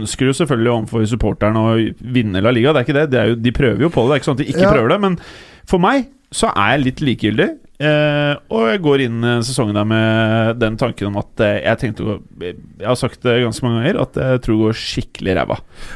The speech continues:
Speaker 1: Og at,
Speaker 2: Ja.
Speaker 1: eh, Lopetegui, eller hva han heter, er den som skal ta blamen, og så skal de kjøre en sånn ny runde, da. Jeg håper bare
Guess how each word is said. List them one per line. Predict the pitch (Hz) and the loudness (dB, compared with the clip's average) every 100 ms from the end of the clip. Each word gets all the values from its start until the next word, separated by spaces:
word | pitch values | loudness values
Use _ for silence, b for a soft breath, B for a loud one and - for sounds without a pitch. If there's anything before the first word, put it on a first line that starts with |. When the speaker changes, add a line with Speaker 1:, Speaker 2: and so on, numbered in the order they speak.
| B | B
Speaker 1:
Og | - | 2
at, | 196 | 2
Speaker 2:
Ja. | 151 | 2
Speaker 1:
eh, | 135 | 2
Lopetegui, | 131 117 131 139 123 107 110 117 | 0 0 -4 -2 -2 0 0 2
eller | 117 | 2
hva | 117 | 2
han | 120 | 0
heter, | 127 139 139 - | 0 0 0 -2
er | - 101 110 | 0 2 2
den | 107 101 | 0 -2
som | 117 | -6
skal | - | -4
ta | 120 117 | 0 0
blamen, | 110 117 104 180 294 - - | 2 0 2 -2 -2 -8 -2
og | 170 | 0
så | 160 | 0
skal | - 160 | -4 -2
de | 165 | 0
kjøre | 170 104 | 2 2
en | 110 113 | 0 0
sånn | 113 107 107 104 B B B B | 0 0 -2 -4 B B B B
ny | 123 120 113 131 | -2 2 2 2
runde, | 127 | 0
da. | 107 143 110 95 | 2 2 2 0
Jeg | 156 - | 0 2
håper | 226 110 - | 2 2 -2
bare | 165 127 147 226 | 0 2 2 0